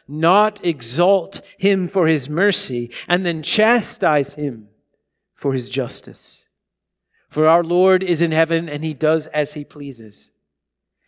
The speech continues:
This is his story and he tells it how he likes. And should the Lord be pleased to grant to you a portion of this vineyard, be faithful in what he gives to you,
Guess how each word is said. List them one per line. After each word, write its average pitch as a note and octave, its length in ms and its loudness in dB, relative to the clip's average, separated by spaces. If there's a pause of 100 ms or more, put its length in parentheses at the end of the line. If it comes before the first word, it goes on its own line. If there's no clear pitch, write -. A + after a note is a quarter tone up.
(200)
This F3+ 220 2
is G3+ 220 0 (180)
his G#3+ 300 4
story F#3 640 2
and D#3+ 120 -2
he E3+ 120 -2
tells G3+ 420 2
it G3 260 -2 (280)
how F#3+ 320 0
he G3 320 -2
likes. - 720 -8 (1900)
And - 80 -18
should E3+ 180 -2
the F3+ 100 2
Lord F3 280 2
be E3 140 -4
pleased F#3 720 0 (160)
to - 100 -4
grant D#3+ 420 0
to E3+ 120 -6
you F#3 440 2
a F#3 140 2
portion F#3 560 -2
of E3 80 -4
this F3+ 160 -2
vineyard, F#3 540 0 (320)
be F#3 180 4
faithful - 840 -2 (760)
in D#3 140 -4
what D3 160 0
he D3 80 -4
gives C3+ 320 -2
to A#2 100 -12
you, G#2+ 240 -14